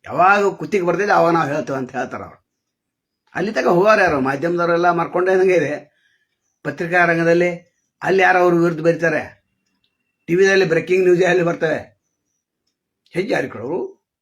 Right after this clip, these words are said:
ಪರಮೇಶ್ವರು ಗೌಪ್ಯ ಮೀಟಿಂಗ್, ಐದು ಶಾಸಕರ ಜೊತೆ ಇವರ ಒಪ್ಪಂದ ಅಥವಾ ರಾಜ್ಯ ಸೂತ್ರ ಇದೆ.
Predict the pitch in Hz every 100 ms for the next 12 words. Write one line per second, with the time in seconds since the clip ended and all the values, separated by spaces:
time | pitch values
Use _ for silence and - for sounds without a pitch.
0 | _ 156 196 165 131 143 190 165 185 170
1 | 151 143 160 151 120 - _ _ _ _
2 | _ _ _ - 190 185 185 160 156 156
3 | 143 147 139 185 226 - - _ 147 151
4 | 190 160 - 147 139 151 147 117 - _
5 | _ _ _ _ _ _ _ _ _ 123
6 | - 180 160 147 151 151 127 139 151 127
7 | 95 _ _ _ _ _ _ _ - 190
8 | 190 151 - _